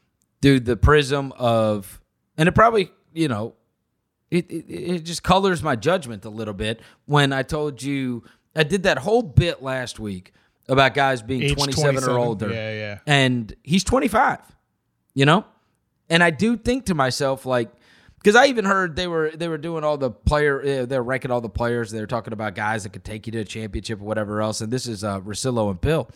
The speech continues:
Speaker 1: on their, uh, Sunday night pod. And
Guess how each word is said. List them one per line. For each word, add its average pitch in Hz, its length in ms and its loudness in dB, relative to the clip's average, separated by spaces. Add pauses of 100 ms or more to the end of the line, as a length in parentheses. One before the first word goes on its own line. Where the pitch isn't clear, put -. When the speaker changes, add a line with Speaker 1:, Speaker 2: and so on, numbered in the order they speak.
(480)
Speaker 1:
on 117 180 4
their, 104 340 -2
uh, 101 260 -6
Sunday 120 340 0
night 160 260 0
pod. 98 320 -6 (400)
And 131 520 2